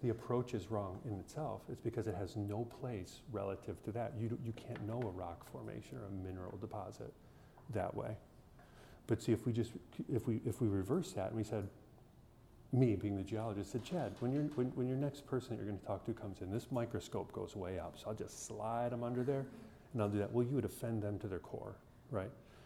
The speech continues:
I might get to know their bunion or their abscess tooth that way, but not them. I would be objectifying them.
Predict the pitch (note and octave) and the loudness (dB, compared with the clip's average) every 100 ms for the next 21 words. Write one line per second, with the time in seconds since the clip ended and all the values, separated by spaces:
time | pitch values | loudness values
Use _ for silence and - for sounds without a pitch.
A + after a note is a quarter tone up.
0 | - - - - A#2 C3 B2+ A2 A#2 - | -20 -20 -20 -2 4 4 4 4 2 2
1 | A2+ G2+ G2 F#2+ F2 F2+ A#2 B2+ F#2+ G#2 | 2 2 2 0 0 4 4 4 0 -2
2 | A#2 G2 G2+ G2+ G2+ A#2+ F2+ - D#3+ E3+ | -2 -2 -2 -4 -2 -4 -4 0 2 2
3 | - G2+ G#2 G2 A2 - - - C3+ A#2 | 2 -2 -2 -2 -6 -12 -6 -2 0 0
4 | A2+ - G#2 A#2 A#2 G2+ F2+ - - - | 0 -2 0 2 2 -2 -12 -16 -20 -20
5 | - - - G#2+ G2 F#2 F#2 G2+ G2+ G2 | -20 -6 2 4 4 0 2 0 0 -6
6 | - - C3+ C3 | -6 -10 -8 -8